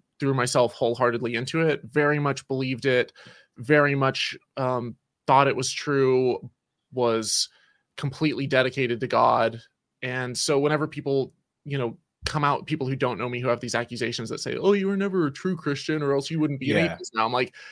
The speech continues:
Speaker 1: "Eh, eh, sadly, it doesn't work like that." People can
Speaker 2: Yeah.
Speaker 1: change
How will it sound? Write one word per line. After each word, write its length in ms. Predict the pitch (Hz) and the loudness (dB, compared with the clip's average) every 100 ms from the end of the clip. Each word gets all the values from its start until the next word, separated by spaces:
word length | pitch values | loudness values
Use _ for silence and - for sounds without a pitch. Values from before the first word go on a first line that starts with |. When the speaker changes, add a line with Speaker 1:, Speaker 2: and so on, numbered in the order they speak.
| - - - - | -20 -20 -20 -2
Speaker 1:
"Eh, 160 | 151 143 | 2 2
eh, 360 | - - 67 | 0 -8 -6
sadly, 460 | - 180 180 175 147 | 0 4 4 6 4
it 80 | 135 | 4
doesn't 220 | 123 113 | 0 -2
work 200 | 113 113 | -4 -4
like 140 | 104 | -6
that." 200 | 110 - | -4 -4
People 240 | 135 139 131 | -4 -6 -6
can 400 | - 135 131 120 | -4 -2 -2 -4
Speaker 2:
Yeah. 100 | 107 | -2
Speaker 1:
change 240 | 131 - | -4 -4